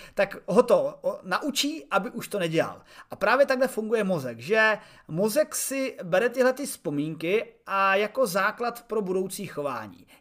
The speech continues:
Nicméně my víme, že mozek nefunguje dokonale. Eh, protože někdy z těch vzpomínek, které by nás měly varovat před něčím, mohou být i traumata.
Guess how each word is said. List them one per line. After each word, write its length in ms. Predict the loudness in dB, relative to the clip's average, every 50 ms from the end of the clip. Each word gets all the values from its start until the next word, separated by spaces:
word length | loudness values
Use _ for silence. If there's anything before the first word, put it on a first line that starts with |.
| _
Nicméně 680 | -4 -4 -2 -2 -2 -4 -2 0 2 2 0 0 0 -2
my 120 | -2 -2
víme, 480 | -2 -4 -6 -6 -6 -6 -8 -10 -10 -14 _ -20 -20 -20 -18
že 200 | _ -4 -2 -2 0
mozek 260 | 0 0 -2 -2 -2
nefunguje 520 | -2 -6 -6 -6 -8 -8 -4 2 2 2
dokonale. 560 | 2 2 -6 -8 -8 -8 -8 -8 -8 -10 -14 -20 -20 _ _ -20 -20 -20 -20 -20 _ _
Eh, 220 | -6 -4 -2 -2 -2
protože 680 | -2 -2 -4 0 0 -2 0 4 4 4 4 4 0 -2 -4
někdy 360 | -6 -2 -2 -2 -2 -2 -4 -4
z 80 | -4
těch 160 | -4 -6 -6
vzpomínek, 680 | -6 -6 -8 -4 -4 -2 -2 0 0 2 0 0 0 -4
které 260 | -10 -8 -6 -6 -6
by 100 | -6 -2
nás 280 | 0 2 2 0 0 -2
měly 400 | -2 0 0 0 0 -2 -4 -6 _ _ _
varovat 460 | -20 -8 2 4 6 6 6 4 4 0
před 180 | -4 -10 -8
něčím, 440 | -8 -8 -8 -8 -8 -8 -8 -8 -10 -10
mohou 220 | -6 -4 -2 -2 -2
být 180 | -4 -6 -6 -8
i 60 | -12
traumata. 680 | -10 -4 2 6 6 6 6 4 0 -2 -4 -14 -20